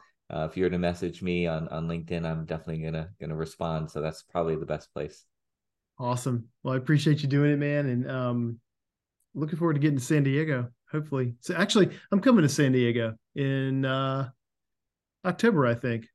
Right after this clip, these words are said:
Speaker 2: So I'll have to, I'll hit you
Speaker 1: Oh,
Speaker 2: up.
Speaker 1: yeah,
Speaker 2: Yeah,
Speaker 1: that's pretty
Speaker 2: I'll,
Speaker 1: soon.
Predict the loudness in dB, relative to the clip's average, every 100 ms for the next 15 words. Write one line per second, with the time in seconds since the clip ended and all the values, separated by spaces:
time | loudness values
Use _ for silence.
0 | -6 2 2 4 2 2 0 -2 -8 _
1 | _ 0 4 8 6 4 -2 _ _ _
2 | _ 6 8 10 8 4 4 4 4 4